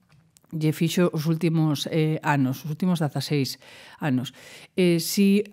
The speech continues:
a opción foran outra, pois se poderían abrir outras, eh, vertientes, outras variables. Nos, eh, o que decía sempre que nos a cita electoral primeira que tiñamos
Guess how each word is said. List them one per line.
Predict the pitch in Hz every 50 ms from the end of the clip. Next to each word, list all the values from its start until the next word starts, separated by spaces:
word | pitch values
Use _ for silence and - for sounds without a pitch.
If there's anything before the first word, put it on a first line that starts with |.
| - -
a | 202 196 185
opción | 185 190 - 254 247 240 240
foran | 240 - 247 240 254 254 247
outra, | 208 160 - 143 131
pois | - 135 -
se | 151 -
poderían | 165 180 208 202 170 160
abrir | 143 147 143 147 143
outras, | 139 139 - 147 147 139 139 - -
eh, | 151 147 143 143 139
vertientes, | 147 147 143 - 170 160 156 156 -
outras | 160 156 - 135
variables. | 151 147 147 165 185 185 170 160 156
Nos, | 170 170 160 131
eh, | 175 165 165 165 160
o | 160
que | - 170
decía | 165 160 - 180 175 165
sempre | - 180 185 180 196 180
que | 185 170
nos | 175 185 190 180 -
a | 175 170
cita | - 202 185 190 180
electoral | 170 165 - 180 175 170 170 160 -
primeira | 175 170 180 175 170 170
que | - 160
tiñamos | - 202 196 202 208 214 233 240 -